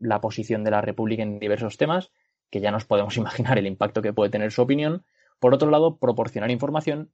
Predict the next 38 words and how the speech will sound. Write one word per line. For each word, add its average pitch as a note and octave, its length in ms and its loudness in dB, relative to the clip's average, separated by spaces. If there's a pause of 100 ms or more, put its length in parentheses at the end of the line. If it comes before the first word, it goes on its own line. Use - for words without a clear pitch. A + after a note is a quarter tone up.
y E3 120 -6
también D#3+ 400 -4 (340)
facilitar A2+ 600 0 (220)
procesos A2+ 580 -2 (340)
de G#2+ 140 -2
paz. - 300 -6 (500)
Y C#3 120 6
bueno, A#2+ 300 4 (260)
también A#2+ 260 0
es B2+ 80 -2
miembro C3 260 2
de B2+ 80 6
la A2+ 120 0
Comunidad A2+ 540 0
para G#2+ 180 0
la G2+ 100 0
Democracia A2 480 -2
y - 20 2
los A2 140 -2
Derechos G#2+ 300 -4
de G#2+ 80 0
las G#2+ 120 0
Naciones, A2+ 460 -2 (260)
conocida C3+ 480 2
como C3 220 2
la C3 140 4
Comunidad A2+ 400 2
de A2+ 60 2
Estados G#2+ 460 2 (260)
No A#2 160 2
Reconocidos. F#2 720 -6 (160)
Y B2+ 120 -2
ya D3+ 100 4
para E3 140 4
acabar, D3+ 340 0 (160)
en A2 140 -10
términos A#2 360 -2
demográficos, C3 760 -2